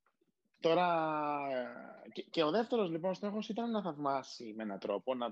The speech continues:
να, να αποδώσει κάποιες θαυμαστές ιδιότητες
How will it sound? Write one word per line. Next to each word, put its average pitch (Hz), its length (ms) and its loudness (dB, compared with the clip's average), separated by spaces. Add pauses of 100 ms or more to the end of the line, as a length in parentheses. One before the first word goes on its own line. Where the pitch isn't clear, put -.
(100)
να, 113 200 -2
να 113 140 -6
αποδώσει 127 580 -4
κάποιες - 340 -4
θαυμαστές 113 600 -4
ιδιότητες 117 880 -4